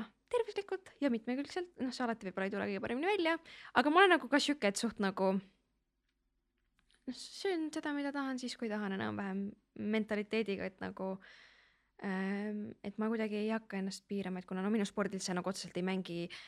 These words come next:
mängi nagu rolli ka otseselt see, või nagu toitumine otseselt, või, või see mi-, noh, kehakaal mingil määral, määral mängib rolli, kui liiga kerge oled, siis ei saa hoogu, on ju, aga, aga üldiselt mitte. Mm,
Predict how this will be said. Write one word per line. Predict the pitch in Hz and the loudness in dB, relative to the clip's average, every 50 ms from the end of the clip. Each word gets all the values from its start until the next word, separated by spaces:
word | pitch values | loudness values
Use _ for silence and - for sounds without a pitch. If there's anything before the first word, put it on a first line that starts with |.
| - _ - | -16 _ -2
mängi | 185 185 180 175 180 175 | 0 0 0 2 0 0
nagu | 175 175 170 - 175 - | 0 -2 -2 -4 -2 -2
rolli | 190 190 185 170 175 | 0 0 0 0 0
ka | - 175 175 | 0 0 0
otseselt | 170 185 - 180 190 - | 0 -2 -4 -8 -8 -6
see, | - 175 160 160 165 - | -6 -6 -4 -6 -6 -8
või | - - 175 175 | -4 -2 0 2
nagu | 180 180 - 180 | 2 0 0 0
toitumine | 185 185 196 196 - 160 151 151 151 | 0 0 -2 -2 -6 -8 -6 -6 -8
otseselt, | 160 - - 185 165 - - - - _ - - - - _ _ _ _ | -8 -10 -10 -10 -10 -12 -12 -18 -20 _ -20 -20 -20 -20 _ _ _ _
või, | 170 170 160 160 | -2 -2 -2 -2
või | 156 165 165 | -2 -4 -2
see | - 185 170 170 | -2 -2 -2 0
mi-, | 175 175 165 - - - _ _ _ _ | -2 -2 -2 -4 -8 -12 _ _ _ _
noh, | - 196 - - | -8 -8 -8 0
kehakaal | _ 269 254 254 247 247 214 220 | _ 2 4 4 6 6 6 6
mingil | 247 269 240 233 226 | 8 6 6 6 4
määral, | 208 196 220 220 220 - - - | 4 2 2 2 0 -2 -4 -4
määral | - 208 214 196 190 190 196 | -2 -2 0 0 0 -2 0
mängib | 208 269 302 285 254 226 233 | 0 0 0 -2 -2 -2 -2
rolli, | 233 233 233 | -2 -2 -2
kui | - 202 | -2 -2
liiga | 196 185 226 | 0 0 2
kerge | 240 269 269 226 226 | 2 2 2 2 0
oled, | 220 214 | -2 -2
siis | - 196 196 | -4 -6 -2
ei | 208 | 2
saa | 226 - | 4 4
hoogu, | 294 - 196 | 4 4 4
on | 185 185 185 185 180 | 2 0 2 0 0
ju, | 190 - - - - - - - _ - | 0 -2 -6 -14 -20 -20 -20 -20 _ -4
aga, | 170 175 180 180 - 175 175 175 | -2 -2 -2 0 -2 -2 0 0
aga | 180 180 233 262 | 0 2 2 2
üldiselt | 262 247 226 - 185 - 180 | 2 2 0 -2 -4 0 0
mitte. | 226 226 - _ _ - 175 180 190 185 - _ _ _ _ _ _ _ _ _ _ | 0 0 -2 _ _ -2 0 0 0 -2 -6 _ _ _ _ _ _ _ _ _ _
Mm, | - 190 190 196 196 196 196 196 196 196 190 | -4 0 2 2 4 4 4 2 2 2 0